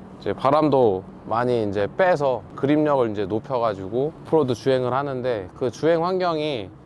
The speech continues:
바람을 이제 뭐 한 십오 피에스아이, 뭐 많게는 뭐 십 피에스아이, 오 피에스아이까지 빼시는 분도 있어요. 근데 그렇게 하면은 타이어가 이 지형지물을 이제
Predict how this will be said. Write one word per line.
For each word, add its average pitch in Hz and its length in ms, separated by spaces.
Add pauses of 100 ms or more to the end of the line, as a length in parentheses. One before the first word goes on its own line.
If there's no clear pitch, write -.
(120)
바람을 180 460
이제 143 320
뭐 120 180
한 143 180
십오 185 260
피에스아이, 147 760
뭐 101 200
많게는 104 720 (460)
뭐 98 80
십 - 220
피에스아이, 127 520
오 98 160
피에스아이까지 127 880 (240)
빼시는 185 320
분도 127 240
있어요. 87 420 (540)
근데 107 140
그렇게 143 260
하면은 120 500 (340)
타이어가 170 760 (260)
이 107 440
지형지물을 160 840
이제 101 220